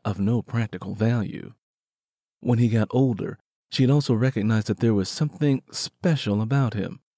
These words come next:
that he was a lot smarter than all of the other kids, black or white.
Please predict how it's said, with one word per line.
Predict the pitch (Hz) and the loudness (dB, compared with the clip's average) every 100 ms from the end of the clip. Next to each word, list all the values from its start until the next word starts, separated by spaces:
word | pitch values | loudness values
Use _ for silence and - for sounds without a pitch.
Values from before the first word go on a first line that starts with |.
| _ _ - | _ _ -2
that | 110 110 | 0 4
he | 143 | 4
was | 120 95 - | 4 0 -2
a | - | -2
lot | 107 120 98 | 0 0 -2
smarter | - 110 135 110 | -2 0 2 0
than | 95 98 | 0 -2
all | - 120 | 0 -4
of | 101 | -2
the | 98 | 0
other | 113 98 | -2 -2
kids, | - 135 117 - - _ _ _ | -2 0 0 -2 -12 _ _ _
black | - 107 110 95 - _ _ _ _ - | -4 0 0 -2 -8 _ _ _ _ -4
or | 113 139 | 0 2
white. | 92 131 101 - - | 2 0 -2 -6 -20